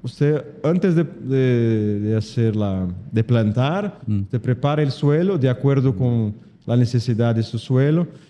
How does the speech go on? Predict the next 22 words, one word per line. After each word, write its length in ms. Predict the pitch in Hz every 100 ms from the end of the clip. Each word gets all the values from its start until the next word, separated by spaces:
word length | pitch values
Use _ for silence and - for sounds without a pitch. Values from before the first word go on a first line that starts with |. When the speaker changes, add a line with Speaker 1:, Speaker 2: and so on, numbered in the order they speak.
| _ _ -
Speaker 1:
y 160 | 123
ese 180 | 147 151
producto 400 | 156 147 147 147
va 60 | 156
a 40 |
te 100 | 156
ayudar 560 | 151 147 135 139 139 -
principalmente 720 | - 160 - 151 131 139 139 143
a 200 | 135 127 - - _
que 80 | -
el 100 | 120
P 200 | 117 127
H 280 | 123 131 139
del 140 | 127 120
suelo 280 | 131 131
esté 200 | 135 135
de 120 | 127 120
acuerdo 440 | 123 123 123 127
para 200 | 127 123
tener 260 | 120 123 123
una 160 | 123
mayor 360 | 123 120 120